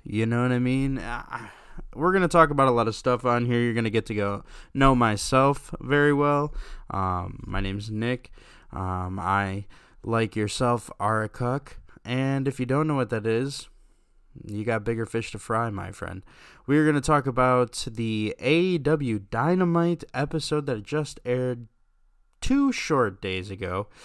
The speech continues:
It was a, it was a halfway decent show, I would say. I'd give it a grade of a B.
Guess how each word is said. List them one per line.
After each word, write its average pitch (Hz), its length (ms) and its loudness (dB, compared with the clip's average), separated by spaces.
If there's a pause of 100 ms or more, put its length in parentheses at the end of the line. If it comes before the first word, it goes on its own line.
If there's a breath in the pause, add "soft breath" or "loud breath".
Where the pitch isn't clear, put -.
(340 loud breath)
It 185 60 0
was 190 260 2
a, 160 560 0 (360)
it 415 140 -4
was 330 200 0
a 294 80 6
halfway 220 460 2
decent 123 520 -2
show, 117 320 0
I 113 160 0
would 117 180 -2
say. 143 360 -2 (140)
I'd 202 200 -8
give 139 140 0
it 107 80 0
a 104 40 -2
grade 101 420 -2
of 101 120 -4
a 104 60 -4
B. 151 580 -6